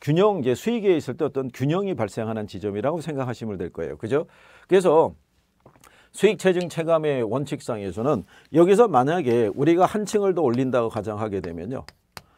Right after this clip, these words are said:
얘는 수익이 떨어질 것이고 비용은 동일하다는 얘기죠. 그래서 우리가 일정한 지역을 가보게 되면은요. 아, 그 지역 안에 예를 들어서 이 건축법에 의해서는 한 십 층까지도 건물을 올릴 수 있지만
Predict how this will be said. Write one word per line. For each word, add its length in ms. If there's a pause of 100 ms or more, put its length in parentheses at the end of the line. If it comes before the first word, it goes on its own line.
(300)
얘는 420
수익이 380
떨어질 380
것이고 480
비용은 380
동일하다는 600
얘기죠. 360 (340)
그래서 260
우리가 560 (220)
일정한 480
지역을 400
가보게 380
되면은요. 540 (580)
아, 400
그 200
지역 320
안에 440 (120)
예를 220
들어서 320 (160)
이 160
건축법에 600
의해서는 500 (200)
한 160
십 220
층까지도 680
건물을 360
올릴 220
수 120
있지만 380